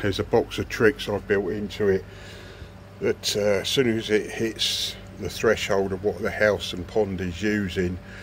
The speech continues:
uh, it gives you a buffer of hundred watts, and it diverts all the power. Rather than diverting it back down the grid,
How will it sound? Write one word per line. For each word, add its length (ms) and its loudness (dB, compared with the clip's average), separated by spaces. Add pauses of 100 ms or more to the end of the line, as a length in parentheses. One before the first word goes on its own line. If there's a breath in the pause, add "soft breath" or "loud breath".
(420 loud breath)
uh, 300 2
it 80 -10
gives 200 0
you 120 4
a 40 2
buffer 440 2
of 60 -2
hundred 440 -2
watts, 360 2
and 100 0
it 160 -2
diverts 600 2
all 100 -4
the 120 -4
power. 420 0
Rather 300 2
than 180 -4
diverting 560 2
it 120 -4
back 200 0
down 220 0
the 80 -2
grid, 400 4